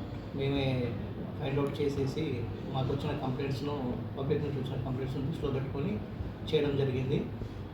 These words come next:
So, ఈలోపే వార్తాపత్రికల్లో కూడా అడ్వర్స్ న్యూస్ అనేది రావడం జరిగింది. ఆ, అలాగే మనము ఎన్ఫోర్స్‌మెంట్ టీమ్ కూడా మొన్న ఐదు మీటింగ్‌లోకి,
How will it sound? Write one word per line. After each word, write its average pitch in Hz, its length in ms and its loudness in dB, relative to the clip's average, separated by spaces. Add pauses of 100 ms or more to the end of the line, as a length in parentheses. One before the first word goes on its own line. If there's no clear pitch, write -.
(140)
So, 131 140 2
ఈలోపే 139 520 6
వార్తాపత్రికల్లో 131 760 2
కూడా 160 500 2
అడ్వర్స్ 135 260 2
న్యూస్ 135 200 0
అనేది 127 200 0
రావడం 123 260 0
జరిగింది. 123 460 0 (800)
ఆ, 123 340 -2 (140)
అలాగే 139 560 6 (600)
మనము 123 480 2 (140)
ఎన్ఫోర్స్‌మెంట్ 147 540 2
టీమ్ 135 180 2
కూడా 135 180 4
మొన్న 131 180 2
ఐదు 131 260 6 (680)
మీటింగ్‌లోకి, 139 800 2